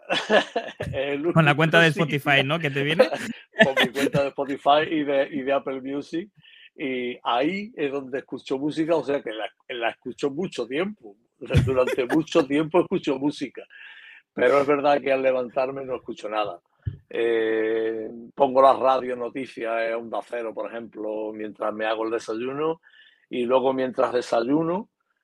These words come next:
Speaker 1: pues suelo poner la televisión o bien youtubers estos que ponen del, del chiringuito para enterarme de las cuatro cositas que han hablado la noche anterior, eh, o algún vídeo de YouTube o, o,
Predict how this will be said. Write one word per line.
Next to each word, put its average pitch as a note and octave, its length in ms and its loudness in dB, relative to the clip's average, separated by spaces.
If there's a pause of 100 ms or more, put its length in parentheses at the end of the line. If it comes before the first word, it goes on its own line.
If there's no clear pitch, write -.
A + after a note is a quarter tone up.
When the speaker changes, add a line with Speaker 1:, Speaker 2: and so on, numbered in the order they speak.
(120)
Speaker 1:
pues A#2 600 2
suelo C#3 280 2
poner B2+ 240 4
la B2 140 -2
televisión C#3 840 -2 (560)
o A#2 120 -2
bien C3 1120 -4
youtubers B2+ 800 4
estos - 360 -4
que B2+ 120 0
ponen B2 320 0
del, A#2+ 600 2
del B2 180 -4
chiringuito C3+ 720 0
para C#3 200 0
enterarme D3+ 580 -4
de D3+ 80 -4
las D3 180 -2
cuatro D3+ 300 -4
cositas E3+ 500 -6
que E3+ 100 0
han D3 120 -4
hablado C#3 400 -2
la C3+ 120 -2
noche C#3 280 -12
anterior, C3+ 480 -6 (840)
eh, C#3 380 4
o C3+ 200 6
algún C3 340 -2
vídeo C3 340 -2
de B2+ 100 -4
YouTube D#3+ 680 0
o, B2+ 400 -6
o, - 420 -20